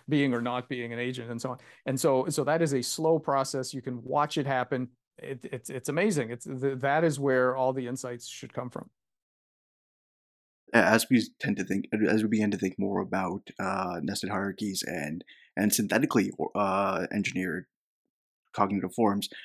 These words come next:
Speaker 2: I think those distinctions are going to get even more loose and confusing.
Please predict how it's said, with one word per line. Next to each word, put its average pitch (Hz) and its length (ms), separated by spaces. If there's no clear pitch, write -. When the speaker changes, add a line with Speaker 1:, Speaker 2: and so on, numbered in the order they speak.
Speaker 2:
I 113 80
think 131 180
those 123 220
distinctions 101 720
are 98 120
going 98 240
to 92 80
get 95 260
even 107 220
more 113 220
loose 104 320
and 95 100
confusing. 101 540